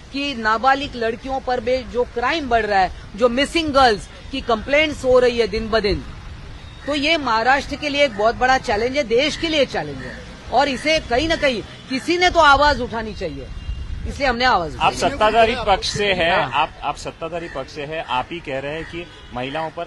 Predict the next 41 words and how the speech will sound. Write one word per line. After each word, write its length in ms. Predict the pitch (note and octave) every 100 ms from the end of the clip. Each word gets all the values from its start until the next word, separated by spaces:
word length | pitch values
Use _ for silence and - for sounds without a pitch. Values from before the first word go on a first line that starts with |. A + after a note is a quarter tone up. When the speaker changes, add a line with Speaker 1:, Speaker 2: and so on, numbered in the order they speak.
| -
Speaker 2:
अत्याचार 520 | A2+ D#3 D3+ E3+ D#3
हो 140 | C#3
रहा 340 | C3 B2+ B2+ C3+
है। 60 |
Speaker 1:
हाँ। 220 | D3 E3+ C3
Speaker 2:
ऐस-, 400 | C3 C#3 - F3+
इस 120 | -
प्रकार 360 | G3+ F3 F3 E3+
के 160 | F3
बयानबाजी 560 | D3+ C#3 D3 D3 C#3+ D#3
से 160 | F3+ G3 - -
आपको 560 | D3+ E3+ - - G#3 G#3+
सही 320 | - D#3+ G#3
में 120 | A3+
लगता 240 | G#3+ G#3+ A#3
है 60 |
कि 140 | A3+ A3+
सही 360 | - D3 F#3
में 380 | F#3+ A3 G3 -
अभी, 280 | C3 D3 G3
अ, 60 | - - - -
अ, 420 | C#3 C#3 A#2+ B2 A#2+
महाराष्ट्र 480 | A#2 D3 F3 E3+ F3+
में 200 | F3 F#3+
उतना 440 | D3+ C3+ - F#3+
शासन 360 | G3 D#3+ - F3
नहीं 300 | D3+ D3+ F3+
रहा 240 | F3+ F3+
है? 180 | - - -
Speaker 1:
देखिए, 380 | A#3 C4+ D4 A3 - - -
इसमें 260 | F#3+ A#3+ C#4
ऐसा 220 | B3+ C#4
है 140 | D4
कि 120 | -
ये 340 | C4 A3+ B3 C4
साइबर, 560 | - F#3 F#3+ C4+ C4 A3 - - -
अ, 400 | G3 G3+ G3+ G3+ G#3+
एक 180 | A#3+ B3
अलग 220 | A3 A#3+
विषय 260 | A3 - F3+
है। 220 | D3